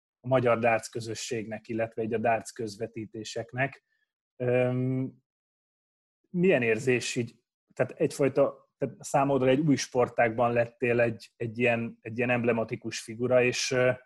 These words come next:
és ez egy, ez egy teljesen új helyzetet teremthetett akkoriban neked, és teljesen új nézők is kezdtek el követni téged, illetve rajongani érted, hiszen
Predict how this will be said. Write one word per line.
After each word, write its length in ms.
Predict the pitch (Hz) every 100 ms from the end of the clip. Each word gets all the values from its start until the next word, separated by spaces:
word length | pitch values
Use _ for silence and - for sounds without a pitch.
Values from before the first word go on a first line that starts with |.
| _ _ _ _ _
és 140 | 120
ez 120 | 123 131
egy, 160 | 208
ez 140 | - 123
egy 100 | 131
teljesen 400 | 143 113 - 117
új 100 | 113
helyzetet 480 | 110 104 113 110 101
teremthetett 720 | 113 107 104 - 98 101 117
akkoriban 420 | - 117 113 113
neked, 320 | 120 - 131
és 200 | 135 - _ _ -
teljesen 360 | 160 127 139
új 120 | 143
nézők 520 | 131 131 110 120 113 -
is 320 | 117 - _ _ _ _ _ _ _ -
kezdtek 340 | 120 - 127
el 120 | 127
követni 440 | - 127 117 117 113
téged, 300 | 123 120 120
illetve 360 | 120 117 -
rajongani 460 | 123 120 113 113 113
érted, 360 | 117 117 127 -
hiszen 400 | 131 127 123